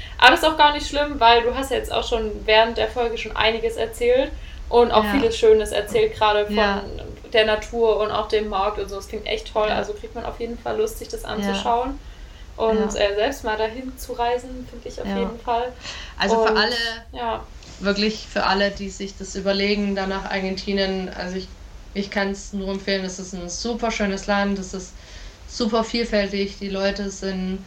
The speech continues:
Speaker 2: super nett und super offen, ähm, und, ähm, zeigen dann auch gerne, die sind auch wirklich sehr stolz auf ihr Land, das heißt, die,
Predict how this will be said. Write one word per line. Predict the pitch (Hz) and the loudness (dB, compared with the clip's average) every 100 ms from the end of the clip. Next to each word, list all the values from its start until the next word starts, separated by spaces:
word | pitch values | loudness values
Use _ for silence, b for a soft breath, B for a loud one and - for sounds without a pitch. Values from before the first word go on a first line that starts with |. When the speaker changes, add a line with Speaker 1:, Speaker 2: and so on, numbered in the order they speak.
| B B B - | B B B -14
Speaker 2:
super | - - 262 254 240 | -10 -6 -6 -2 2
nett | 220 214 214 | 4 4 2
und | 190 | -4
super | 196 233 - 214 | -8 -8 -6 -2
offen, | - 208 208 196 196 196 | 0 0 0 0 0 0
ähm, | 190 185 180 180 180 185 - - B B - - | -4 -4 -4 -4 -6 -10 -14 -20 B B -16 -8
und, | 180 175 175 180 | -6 -6 -8 -6
ähm, | 180 175 175 175 185 - - | -6 -6 -6 -8 -10 -14 -16
zeigen | - 185 196 214 | -2 2 2 2
dann | 202 190 | 0 0
auch | 185 - | -2 -2
gerne, | 185 185 | -4 -2
die | 180 | -2
sind | 190 | 2
auch | 214 196 | 2 2
wirklich | 208 208 - | -4 -8 -8
sehr | 180 | -10
stolz | - 202 254 220 | -2 0 0 0
auf | 196 | -4
ihr | 185 | -6
Land, | 180 190 185 | -4 -4 -6
das | - | -8
heißt, | 185 - - | -10 -10 -12
die, | 175 170 | -10 -10